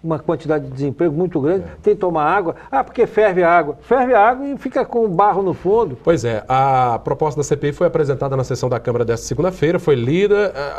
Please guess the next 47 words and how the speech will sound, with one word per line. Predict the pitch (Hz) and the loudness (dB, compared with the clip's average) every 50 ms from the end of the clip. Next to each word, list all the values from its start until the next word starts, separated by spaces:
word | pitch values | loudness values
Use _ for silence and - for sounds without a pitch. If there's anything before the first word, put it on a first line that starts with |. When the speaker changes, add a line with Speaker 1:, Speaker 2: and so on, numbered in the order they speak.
| - 131 110 | -10 -6 -4
Speaker 2:
A, | 135 | -4
a | 131 | -4
gente | 175 226 - | -4 -4 -6
sabe | - - 202 202 - | -2 0 0 2 4
Speaker 1:
Deve | 190 196 226 | 2 2 4
Speaker 2:
que | |
Speaker 1:
ser | - 220 | 4 2
Speaker 2:
tem | 208 - | 4 4
Speaker 1:
votada | 214 202 - - 214 220 226 240 226 | 4 2 2 2 0 2 2 2 2
hoje. | 202 180 170 156 156 | 2 4 4 4 4
Speaker 2:
hoje, | 151 147 135 123 117 113 120 | 4 4 2 2 0 -2 2
né? | 139 160 180 | 2 2 2
Speaker 1:
Vamos | 151 170 208 233 | 4 2 2 2
a-, | 226 | 0
vamos | 190 151 151 170 196 | 0 -2 -2 0 2
Speaker 2:
Tem | 208 233 | 4 4
Speaker 1:
aguardar, | 247 220 175 151 226 - | 4 4 4 4 2 2
Speaker 2:
duas | 151 143 | 2 2
Speaker 1:
né? | 165 190 | 2 2
Speaker 2:
C | 220 214 | 0 2
P | 220 185 170 | 2 2 2
Is | 175 170 139 131 | 2 2 2 2
em | 170 | 2
andamento | 160 147 147 135 135 147 147 139 147 180 | 2 2 2 2 2 2 2 2 2 2
aí, | 175 175 208 247 277 277 160 | 2 2 2 0 -2 -2 -2
a, | 151 147 139 139 139 135 123 117 113 - - | -2 -2 0 0 -2 -2 -2 -4 -6 -6 -6
em | 127 120 | -4 -2
relação | 131 139 139 127 - 135 | 0 0 -2 -2 -2 -2
ao, | 135 135 131 120 113 117 117 117 117 120 - | 0 0 0 0 0 0 0 -2 -2 -4 -4
ao | 107 110 110 110 107 104 - | -4 -2 -2 -2 -4 -4 -2
canal | - 135 127 131 127 | -2 0 2 0 0
Caboclo | - 123 110 113 - 147 | 0 0 -2 -2 -2 0
Bernardo | 170 214 185 160 147 165 202 220 220 233 247 254 247 233 185 | 0 0 2 2 2 2 0 0 -2 -2 0 0 0 0 0
Speaker 1:
Sim. | 170 170 | 0 0
Speaker 2:
e | 175 185 185 | 2 2 2
a, | 180 | 0
a | 175 175 165 160 160 165 | 0 -2 -2 -4 -4 -4
respeito | 131 143 147 - 165 151 | -4 -4 -2 -2 0 2
da | 160 170 | 4 4
Speaker 1:
Merenda. | 160 156 - | 4 4 4
Speaker 2:
merenda | - 123 | 2 0
escolar. | 110 - - 151 147 | 0 2 2 2 2
O | 165 | 0
senhor | - - 254 254 | 2 2 2 2
acha | 240 - - | 2 0 -2
que | - 220 | -6 -6
isso, | - - 202 - | -2 0 -2 -2